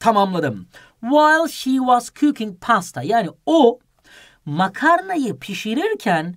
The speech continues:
Jane'den bahsediyorum. Bakın Jane ne yaptı? Burn, yakmak. İkinci hali burnt her finger. Bakın cümlenin güzelliğine. Jane burnt, e, burnt her finger. Jane parmağını yaktı. Ne zaman? While she was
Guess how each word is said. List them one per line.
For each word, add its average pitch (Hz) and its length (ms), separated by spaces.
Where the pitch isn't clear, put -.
Jane'den 196 520
bahsediyorum. 143 640
Bakın 269 380
Jane 254 340
ne 277 60
yaptı? 240 460
Burn, 262 400
yakmak. 247 500
İkinci 254 420
hali 247 320
burnt 277 440
her 208 140
finger. 196 420
Bakın 196 300
cümlenin 139 380
güzelliğine. 123 540
Jane 214 380
burnt, 175 600
e, 143 220
burnt 208 640
her 285 320
finger. 202 340
Jane 302 320
parmağını 220 460
yaktı. 180 420
Ne 277 140
zaman? 247 320
While 294 440
she - 160
was 262 280